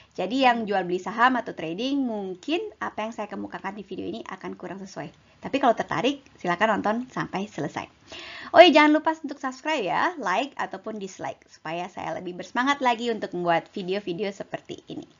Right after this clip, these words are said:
Oke, sekarang kita lanjut. Kita mulai dari perusahaan pertama. Nama perusahaannya adalah P T Delta Jakarta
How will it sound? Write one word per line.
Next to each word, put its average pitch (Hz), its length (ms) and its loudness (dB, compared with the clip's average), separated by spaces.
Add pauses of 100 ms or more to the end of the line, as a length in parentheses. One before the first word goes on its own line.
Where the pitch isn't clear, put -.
(260)
Oke, 247 160 -2
sekarang 247 320 4
kita 262 160 0
lanjut. 247 320 2 (1400)
Kita 277 240 4
mulai 320 320 8
dari 233 480 2
perusahaan 208 320 -8
pertama. 156 320 0 (480)
Nama 190 320 -4
perusahaannya 180 640 -8
adalah 185 640 -2
P 233 320 -6
T 285 400 -2
Delta 214 640 0 (320)
Jakarta - 640 -2